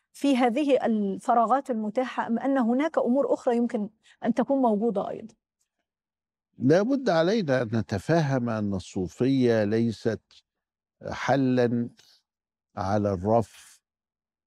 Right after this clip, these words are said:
Speaker 2: ده الصوفية أساس من أسس الدين الذي جاءنا جبريل ليعلمنا أمر ديننا.
Speaker 1: مم.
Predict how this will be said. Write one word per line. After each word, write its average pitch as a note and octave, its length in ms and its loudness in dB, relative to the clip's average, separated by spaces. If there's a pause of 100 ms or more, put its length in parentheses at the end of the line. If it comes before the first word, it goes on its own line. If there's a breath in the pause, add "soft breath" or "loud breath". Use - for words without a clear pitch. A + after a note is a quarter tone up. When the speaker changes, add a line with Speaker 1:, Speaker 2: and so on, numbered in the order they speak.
(760)
Speaker 2:
ده A#2 80 -2
الصوفية D3 600 0
أساس F3 400 -2
من C#3 320 0
أسس - 360 -4
الدين C#3 380 2
الذي G#2 360 2
جاءنا C3 540 0
جبريل G#2+ 460 2
ليعلمنا A2+ 920 0
أمر G#2 260 -2
ديننا. F#2 380 -6
Speaker 1:
مم. G#3+ 280 -12